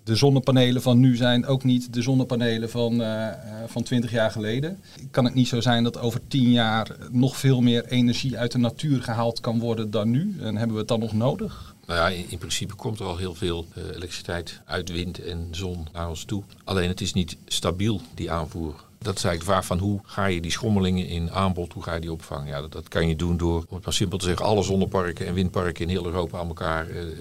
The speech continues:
Speaker 2: vast te knopen met, met koppelingen, een, een netwerk over heel Europa, waardoor als het in Denemarken zo hard waait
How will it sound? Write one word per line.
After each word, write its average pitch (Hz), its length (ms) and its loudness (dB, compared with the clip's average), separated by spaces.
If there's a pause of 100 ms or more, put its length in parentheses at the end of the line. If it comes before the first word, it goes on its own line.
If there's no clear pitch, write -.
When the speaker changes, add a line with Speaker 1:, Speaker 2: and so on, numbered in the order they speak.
Speaker 2:
vast - 400 -10
te - 60 -18
knopen 90 380 -6
met, 82 260 -6
met - 160 -8
koppelingen, 92 580 0 (200)
een, 90 160 -6
een 90 80 -4
netwerk 95 380 2
over 92 180 0
heel 95 140 4
Europa, 92 300 2
waardoor 92 300 2
als 90 140 0
het - 160 -6 (400)
in 90 120 -2
Denemarken 92 720 2 (140)
zo 117 200 4
hard 90 220 0
waait 92 460 0